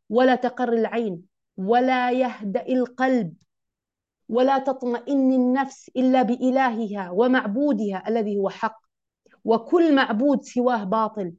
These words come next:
فمن قرت عينه بالله قرت به كل عين،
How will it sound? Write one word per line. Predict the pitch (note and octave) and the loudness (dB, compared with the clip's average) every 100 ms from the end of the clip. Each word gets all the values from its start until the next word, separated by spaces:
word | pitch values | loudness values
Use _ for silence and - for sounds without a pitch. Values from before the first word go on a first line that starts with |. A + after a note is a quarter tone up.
| _ _ | _ _
فمن | - A#3+ A#3+ | -2 2 0
قرت | A#3 B3 A3+ A3 A3+ | -2 -4 -4 -4 -4
عينه | A#3 A#3+ A3+ G3 | -4 -2 -2 -2
بالله | F#3+ G#3 G#3 A#3+ D4+ - _ _ | -4 -4 0 -2 -2 -10 _ _
قرت | C4+ B3 A#3 A3+ | -2 0 0 -2
به | G#3+ G3+ G3 | -4 -4 -2
كل | G#3 | -2
عين، | F#3 F#3+ F3+ | 0 -2 -4